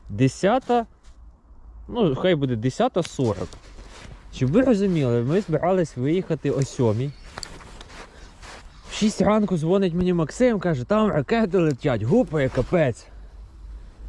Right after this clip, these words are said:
Я думаю, які ракети? Ну, ми живемо на відстані один від одного кілометрів сорок, напевно. Я думаю, які ракети? Я ще спав. Ну, кажу, добре, давай дочекаємось відбою, потім поїдемо, ну, пізніше. Спланували ми на коли? На, на восьму, напевно.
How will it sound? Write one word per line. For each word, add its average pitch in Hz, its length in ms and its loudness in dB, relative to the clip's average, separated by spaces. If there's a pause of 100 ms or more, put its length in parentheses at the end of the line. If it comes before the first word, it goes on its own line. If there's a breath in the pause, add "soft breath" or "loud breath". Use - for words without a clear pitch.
(300)
Я 135 80 2
думаю, 139 320 2
які 233 220 2
ракети? 170 440 0
Ну, 170 100 2
ми 208 160 4
живемо 240 340 2
на 185 120 2
відстані 175 420 0
один 175 200 2
від 175 180 0
одного 208 280 2
кілометрів 165 520 -2
сорок, 104 400 -2
напевно. 87 440 -6 (540 loud breath)
Я 117 80 2
думаю, 139 220 2
які 135 200 0
ракети? 160 460 -2
Я 143 120 0
ще 135 120 -6
спав. 208 340 -2
Ну, 160 80 -2
кажу, 170 300 0
добре, 143 400 0
давай 139 300 0
дочекаємось 123 840 -2
відбою, 160 420 0
потім 151 320 -2
поїдемо, 98 460 -2
ну, 117 140 0
пізніше. 113 460 -4 (720 loud breath)
Спланували 185 640 2
ми 233 100 -2
на 220 120 0
коли? 185 280 2
На, 131 420 0
на 147 140 0
восьму, 180 440 0
напевно. 110 520 0